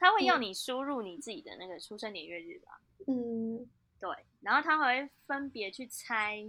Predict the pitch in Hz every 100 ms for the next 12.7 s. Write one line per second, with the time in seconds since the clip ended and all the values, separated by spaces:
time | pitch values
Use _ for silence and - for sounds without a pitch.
0 | 214 - - 220 208 202 214 - - -
1 | _ 202 185 190 156 180 202 180 160 -
2 | 180 175 185 175 165 - 202 190 196 -
3 | 180 - _ - 247 190 - - - 175
4 | 196 165 190 165 - - - 175 185 202
5 | 214 175 185 185 - - 156 - - _
6 | - - - _ - 254 233 220 220 -
7 | _ _ 220 151 - - _ _ _ -
8 | 311 381 370 262 233 - 349 294 240 208
9 | 190 208 214 220 262 254 220 - 240 -
10 | - - - - - - - - - _
11 | _ - 269 370 262 190 185 190 269 240
12 | 170 147 151 - - -